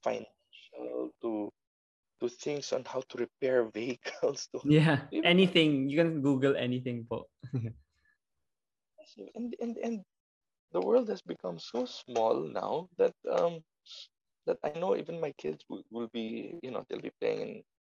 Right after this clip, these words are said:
Speaker 1: um, abroad. Uh, a simple, a simple free Viber call is just within our palm, uh,
Speaker 2: Mm.
Speaker 1: or a WhatsApp messenger,
Speaker 2: Mm.
Speaker 1: uh, or even a, um,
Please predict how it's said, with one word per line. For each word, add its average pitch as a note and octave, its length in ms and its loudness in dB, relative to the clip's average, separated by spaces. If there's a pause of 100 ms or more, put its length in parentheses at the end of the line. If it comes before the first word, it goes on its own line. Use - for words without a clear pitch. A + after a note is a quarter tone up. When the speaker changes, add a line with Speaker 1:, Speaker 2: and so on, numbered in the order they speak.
(460)
Speaker 1:
um, G2+ 320 -2 (260)
abroad. D3 460 0 (680)
Uh, - 280 -8 (400)
a - 40 -8
simple, - 440 -6 (240)
a - 60 -12
simple - 500 -4 (480)
free D#3+ 580 -8 (400)
Viber A#2 360 -4 (100)
call - 420 0
is - 160 -6 (380)
just - 220 0
within C3+ 300 0
our C3+ 240 -2
palm, F#3+ 280 0 (120)
uh, - 140 -12 (260)
Speaker 2:
Mm. A#2+ 380 0
Speaker 1:
or - 160 -4
a A2 40 -2
WhatsApp - 440 -2 (1160)
messenger, - 600 -6 (540)
Speaker 2:
Mm. B2 280 0
Speaker 1:
uh, A#2 80 -2
or - 200 -2
even A2 200 -4
a, - 40 -6 (1700)
um, A2 240 -4